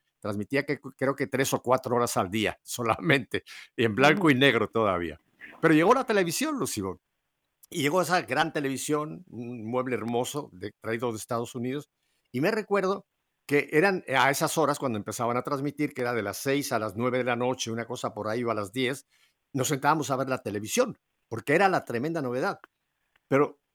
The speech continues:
Speaker 1: después me di cuenta, Lucibón, perdimos muchísimo, porque
Speaker 2: Ujú.
Speaker 1: ya, ya no era otra vez esa relación de sentarnos a platicar, de jugar, sino era la televisión. Y como ya terminaba la televisión, a la cama, niños, y a dormir. Perdimos mucho, Lucibón,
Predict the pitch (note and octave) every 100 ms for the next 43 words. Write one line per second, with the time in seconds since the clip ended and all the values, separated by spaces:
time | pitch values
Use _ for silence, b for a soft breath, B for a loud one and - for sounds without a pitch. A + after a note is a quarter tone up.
0 | _ - C#3+ B2+ C3 F#3 A3+ G#3+ A3 -
1 | A3+ A3 F#3 C3+ D#3 A#2+ D#2 _ _ _
2 | D#3 C#3 A3+ C4+ - E3 - E4+ - E3
3 | F#2 - _ _ _ _ _ _ - D#3+
4 | D#3+ D3+ A3 A#3 C#3+ G3 G3 G#3 G3 F#3+
5 | F3 F3+ E3 D#3+ E3+ D3+ C3 - D#3 E3+
6 | D3+ C#3+ B2 B2+ C#3+ C#3+ C#3 C3 B2+ A#2+
7 | A#2+ B2+ B2+ B2+ C3 C3 C#3 b - C3+
8 | C#3+ D3+ - B2+ C#3+ B2+ A#2 - G2+ D2
9 | _ _ _ _ B2 C3+ C#3 D#3 F3 F3+
10 | F#3+ F#3+ F3+ F3+ E3 G3 - _ - A#2+
11 | A2+ G3+ G3+ G3 G#3+ E3+ C3 A#2 G#2 G2
12 | - _ _ _ _ _ - D#3+ D#3 C4
13 | A#3 E3 C#4 D4 G3+ D#3+ C#3 B2+ A2 A2
14 | C3